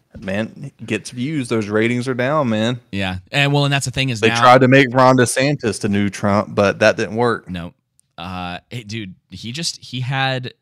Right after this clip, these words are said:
Speaker 2: some sort of effect on media, and, uh,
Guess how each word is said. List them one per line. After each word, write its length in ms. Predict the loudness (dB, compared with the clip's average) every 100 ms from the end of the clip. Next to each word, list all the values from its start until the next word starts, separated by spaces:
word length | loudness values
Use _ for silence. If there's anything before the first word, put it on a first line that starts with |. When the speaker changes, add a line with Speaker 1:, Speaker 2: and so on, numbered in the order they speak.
| _
Speaker 2:
some 440 | -10 -8 -4 -4 -4
sort 200 | -6 -8
of 60 |
effect 340 | -8 -8 -6 -6
on 220 | -6 -4
media, 580 | -6 -6 -6 -6 -6 -10 _ _ _ _ _ _ _ _ _ _ -8
and, 520 | -6 -6 -8 -10 -14 _ _ _ _ _ _
uh, 60 | -20